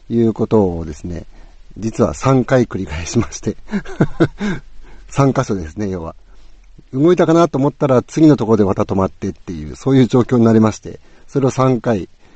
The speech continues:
繰り返してようやくですね、えー、自分の車を止めるところにたどり着いたんですけれども、まあ、普段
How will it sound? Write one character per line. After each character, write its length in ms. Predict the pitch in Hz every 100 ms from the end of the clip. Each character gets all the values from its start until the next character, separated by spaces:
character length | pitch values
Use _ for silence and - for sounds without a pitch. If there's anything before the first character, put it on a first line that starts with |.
| - -
繰 80 | 123
り 80 | 110
返 160 | 117
し 60 | -
て 80 | 104
よ 100 | 123
う 60 |
や 120 | 131
く 80 | 123
で 80 | 98
す 120 | -
ね、 220 | 92 85 - _ - - - -
え 540 | 87 85 82 85 82
ー、 80 | - - - 80
自 160 | 95
分 200 | 107 110
の 240 | 107 104 - - - - _ -
車 300 | 113 113 110
を 80 |
止 100 | 107
め 100 | 110
る 120 | 113 90
と 100 | 87
こ 100 | 95
ろ 80 |
に 280 | 98 90 80 -
た 120 | - 104
ど 100 | 139
り 140 | 135
着 220 | - -
い 40 | 131
た 120 | 98
ん 80 | 85
で 80 |
す 100 | 78
け 80 | -
れ 80 | 82
ど 80 | 80
も、 260 | 90 82 - - - _ -
ま 140 | - 123
あ、 80 | 95
普 120 | 156
段 240 | 147 98